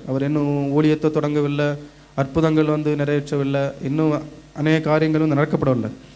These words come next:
அப்போ அன்றைய காலகட்டத்தில் முதல்ல அப்படி வார்த்தை சொல்லியிருக்கிறாருன்னா,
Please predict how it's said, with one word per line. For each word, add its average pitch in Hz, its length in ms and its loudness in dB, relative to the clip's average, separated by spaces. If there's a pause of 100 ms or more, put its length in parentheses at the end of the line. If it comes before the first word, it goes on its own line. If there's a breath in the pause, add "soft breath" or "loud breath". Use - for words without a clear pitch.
(400 loud breath)
அப்போ - 160 2
அன்றைய 190 340 4
காலகட்டத்தில் 196 560 0
முதல்ல 185 320 2
அப்படி 196 280 2
வார்த்தை 175 380 2
சொல்லியிருக்கிறாருன்னா, 160 680 -2